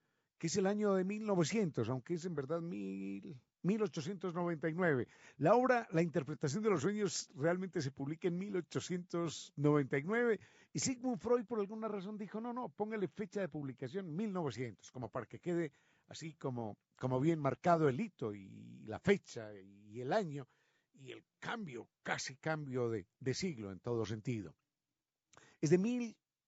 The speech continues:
es de mil novecientos, simplemente señalemos eso. Pero las obras anteriores de Sigmund Freud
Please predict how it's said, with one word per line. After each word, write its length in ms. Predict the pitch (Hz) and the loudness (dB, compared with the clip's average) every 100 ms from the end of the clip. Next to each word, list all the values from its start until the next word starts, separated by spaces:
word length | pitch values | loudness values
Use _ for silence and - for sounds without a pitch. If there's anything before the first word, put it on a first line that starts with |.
| - | -6
es 80 | 165 | -2
de 80 | |
mil 120 | 247 226 | 0 2
novecientos, 600 | 151 120 135 104 _ - | 2 2 -2 -6 _ -14
simplemente 420 | 185 160 160 139 | -10 -6 -8 -8
señalemos 480 | 120 123 127 117 82 | -12 -10 -10 -10 -14
eso. 200 | 78 - _ _ _ _ - | -18 -20 _ _ _ _ -6
Pero 200 | 262 240 | -4 0
las 200 | 143 156 | 0 0
obras 260 | 170 180 | -2 -2
anteriores 520 | 175 160 180 202 127 90 | -4 -4 -2 -2 -2 -6
de 120 | 92 | -16
Sigmund 400 | - 156 175 190 | -14 -10 -6 -2
Freud 360 | 202 208 160 | 6 8 8